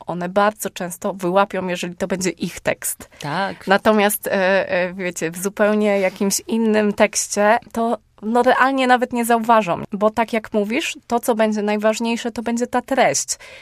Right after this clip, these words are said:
Speaker 1: No, chyba że, nie wiem, ktoś ma zawód, e, taki, gdzie poprawia te literówki zawodowo,
Speaker 2: Jest
Speaker 1: e,
Speaker 2: redaktorem w
Speaker 1: <laughs> tak.
Speaker 2: jakimś wydawnictwie.
Speaker 1: Dokładnie. No to on będzie jakby na to tak wyczulony, ale to też nie oznacza,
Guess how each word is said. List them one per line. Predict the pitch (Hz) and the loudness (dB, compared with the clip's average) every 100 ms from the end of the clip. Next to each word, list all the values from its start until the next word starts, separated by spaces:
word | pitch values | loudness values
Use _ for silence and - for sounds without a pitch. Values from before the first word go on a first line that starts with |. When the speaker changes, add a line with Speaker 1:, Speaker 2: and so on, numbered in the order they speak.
| - - | -12 -2
Speaker 1:
No, | 202 | -2
chyba | 214 214 202 | 0 0 0
że, | 202 | 2
nie | 190 | -2
wiem, | 143 - | -4 -8
ktoś | - 180 - | -8 -8 -6
ma | 180 | -2
zawód, | 180 175 175 175 - - - - - | -2 -2 -6 -8 -12 -12 -20 -8 0
e, | 180 | 2
taki, | 208 202 - 196 | 4 2 0 -2
gdzie | 185 185 | 0 -2
poprawia | - 220 233 214 175 170 - - | -2 2 4 4 4 2 0 0
te | 185 | 0
literówki | 180 180 180 185 - - 175 | 0 0 0 0 -6 -8 0
zawodowo, | 175 175 175 165 165 196 - | 0 2 2 2 6 4 4
Speaker 2:
Jest | 180 180 | 2 4
Speaker 1:
e, | 185 | 4
Speaker 2:
redaktorem | 160 165 - - 165 151 147 226 254 202 | 4 0 -4 -4 -2 0 2 4 4 2
w | - | 0
Speaker 1:
<laughs> | |
tak. | 180 | 0
Speaker 2:
jakimś | 190 180 156 165 | 2 0 -2 -2
wydawnictwie. | 175 175 170 175 175 - - 139 - 180 | -2 0 0 -2 -4 -8 -8 -10 -6 2
Speaker 1:
Dokładnie. | 202 196 202 185 190 202 262 | 2 4 2 4 2 2 4
No | 214 | 2
to | 214 240 | 2 2
on | 233 | 2
będzie | 233 240 220 | 2 4 4
jakby | 208 - 196 196 | 2 0 -4 0
na | 208 214 | 2 2
to | 190 | 2
tak | 185 202 | -2 2
wyczulony, | 208 214 233 220 233 240 | 2 2 4 4 4 2
ale | 220 220 | 4 2
to | 233 | 0
też | 214 262 - | -2 -2 0
nie | 247 | 0
oznacza, | 214 214 208 - 214 226 | 0 2 2 4 4 2